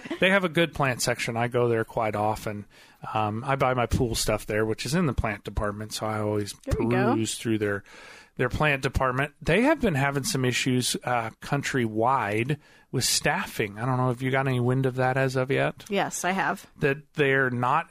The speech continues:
Speaker 1: being able to staff, and so, like, you'll go in or you'll try and go into the, uh,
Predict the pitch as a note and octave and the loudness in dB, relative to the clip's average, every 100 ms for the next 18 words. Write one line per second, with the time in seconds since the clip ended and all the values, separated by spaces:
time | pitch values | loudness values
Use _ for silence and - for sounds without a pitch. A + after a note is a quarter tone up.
0 | - C#3 C#3 C3 C3 C3+ - A#2 - - | -6 0 2 2 2 -2 -4 -4 -2 -2
1 | A#2+ E3+ F#3+ - B2+ A#2+ C3 A#2+ A#2 A#2 | -2 0 -2 -4 -6 -2 2 4 4 2
2 | A#2 - B2 A#2+ C3+ C3+ C3+ C3 C3 D#3 | 0 0 0 2 2 4 4 4 2 2
3 | B2 A#2 A2+ - D3 D3+ C3 B2 B2 A#2+ | 0 2 0 0 0 2 2 2 2 0
4 | - B2 A#2 A2+ A2 G#2 G2+ | -2 -2 0 0 0 0 -4